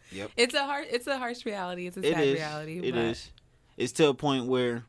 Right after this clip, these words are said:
Speaker 1: some people don't, they can't, they can't tell the difference now.
Speaker 2: Yeah, no, you can't. Like, they're getting so good.
Speaker 1: Like, I had an argument with somebody. He said, he was like, "Oh yeah, Lyra Galora's body is better than Serena Williams." I'm like, "No."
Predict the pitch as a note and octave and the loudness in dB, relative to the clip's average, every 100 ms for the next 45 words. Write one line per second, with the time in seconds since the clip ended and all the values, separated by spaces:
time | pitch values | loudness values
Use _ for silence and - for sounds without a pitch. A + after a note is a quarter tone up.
0 | _ - - C3 A#2+ B2+ A#2+ A#2+ - A#2+ | _ -12 -6 -6 -4 -4 -2 -2 0 -2
1 | - B2+ D#2 B2+ - B2 A2+ A#2+ A#2+ B2+ | -2 -4 -2 -4 -2 -4 -2 -2 0 -2
2 | E3 A#2 F#2+ F#2+ F3+ F#3 F3+ E3+ F3 G#3 | -2 -6 -12 -10 -6 -4 -4 -4 -4 -6
3 | F3 G3+ D4+ A3 C#3 - F3 F3+ F3 G3 | -6 -8 -6 -6 -6 -6 -6 -6 -4 -4
4 | A#3 G3 - - F#3+ G#3+ F#3 A#3+ G#3 C3 | -4 -6 -8 -6 -6 -6 -6 -6 -6 -6
5 | F#2+ - A2+ B2 F3 F3 E3 F#3 C#3+ B2 | -6 -2 2 2 2 2 2 0 0 -4
6 | A2+ - G#2+ G2 D#2 D2+ F#2+ B2 C3 - | -4 -4 -4 -4 -4 -6 -4 -4 -6 -6
7 | G2+ F#2+ F2+ _ _ _ _ _ - A2+ | -6 -8 -12 _ _ _ _ _ -8 -6
8 | A2 G2 F2+ F2+ D2 G2 G2 G2 F#2+ A2 | -4 -6 -6 -8 -6 -4 -2 -4 -4 -2
9 | G#2+ G2 G2+ A2 G#2 G2+ F#2+ F#2+ F#2+ F#2+ | -4 -4 -4 -2 -2 -4 -6 -4 -2 -4
10 | F#2 F#2 - _ _ _ _ - E2+ F2+ | -6 -14 -18 _ _ _ _ -18 -12 -8
11 | G#2 F#2 F2 - F#2 F#2 E2 E2 E2+ D#2 | -6 -6 -8 -10 -10 -10 -10 -10 -10 -12
12 | - - - - _ _ _ - G#2 C3 | -16 -20 -20 -20 _ _ _ -14 -6 -4
13 | B2 G2 - - - A2 F#2 | -4 -6 -10 -16 -12 -8 -8